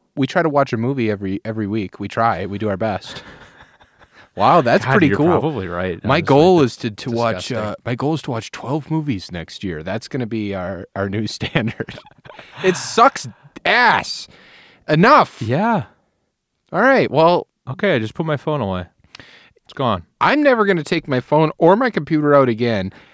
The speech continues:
Speaker 1: I'm offline because I can't access soul dot com. <laughs>
Speaker 2: That's right.
Speaker 1: Both of us ran into this same issue. If we were gonna, 'cause usually the format of the show,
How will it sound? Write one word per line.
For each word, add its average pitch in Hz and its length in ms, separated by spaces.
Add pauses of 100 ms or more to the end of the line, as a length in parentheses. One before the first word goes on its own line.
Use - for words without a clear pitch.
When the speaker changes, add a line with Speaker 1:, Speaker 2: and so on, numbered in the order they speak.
(160)
Speaker 1:
I'm 185 180
offline 131 800
because 120 440 (120)
I 160 180
can't 170 340
access 127 680
soul 120 320
dot 104 260
com. 95 460
<laughs> - 140
Speaker 2:
That's 101 200
right. 101 160
Speaker 1:
Both 165 260
of 170 140
us 135 300
ran 139 260
into 131 180
this 117 200
same 147 400
issue. 107 340 (640)
If 127 140
we 170 100
were 196 120
gonna, 190 160
'cause 135 280
usually 165 420
the 170 100
format 143 340
of 185 80
the 202 60
show, 135 440